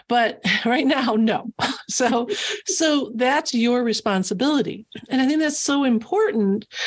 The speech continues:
for especially coaches and energy healers, because they do, you know, take that on, especially when we're talking about clients getting results, right? We cannot,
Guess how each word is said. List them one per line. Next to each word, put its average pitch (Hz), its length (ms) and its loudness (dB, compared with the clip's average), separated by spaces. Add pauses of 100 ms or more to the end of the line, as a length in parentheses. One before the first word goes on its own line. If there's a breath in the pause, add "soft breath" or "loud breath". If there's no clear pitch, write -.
(140 loud breath)
for 240 400 -2 (100)
especially 262 680 0
coaches 202 720 0
and 170 200 -2
energy 202 480 0
healers, 190 440 2
because 220 320 -2
they 226 180 2 (160)
do, 247 580 0 (400 loud breath)
you 226 160 2
know, 202 60 0
take 247 400 -2
that 202 300 0
on, 254 220 2
especially 220 420 0
when 202 80 2
we're - 20 0
talking 202 320 0
about 190 240 0
clients 185 580 0
getting 175 400 2
results, 190 680 0
right? 190 320 0 (320 loud breath)
We 254 300 2
cannot, 214 760 0